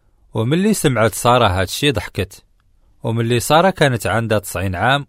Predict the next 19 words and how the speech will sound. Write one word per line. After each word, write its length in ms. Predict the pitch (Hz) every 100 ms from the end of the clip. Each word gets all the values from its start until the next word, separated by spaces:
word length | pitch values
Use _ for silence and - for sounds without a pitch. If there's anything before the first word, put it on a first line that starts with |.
| -
وإبراهيم 580 | - 101 101 107 113
عنده 280 | 87 95 95
مية 260 | 95 107 113 -
عام، 360 | 101 143 151 - _
ولدت 460 | 127 147 143 131 -
ولد 300 | 113 95 - - _ _ _ _ _ _ _ -
وسماوه 720 | 110 - 117 127 143 143 131
إسحاق 500 | 110 - - 117 131 -
كما 300 | 135 139 123
قال 300 | - 107 101
الله، 320 | 95 95 82 - _ _ _ _ _ _ _ _ _
والمعنى 460 | 107 110 127 143 160
د 60 |
إسحاق 500 | - 113 - 147 156 - - 135
يضحك. 580 | 151 117 - - - - _ _ _ _ _ _ _ -
وحقق 580 | 95 - 190 165 -
الله 300 | 101 107 117
وعده 320 | 98 113 101 98
لإبراهيم، 720 | 98 95 95 90 117 123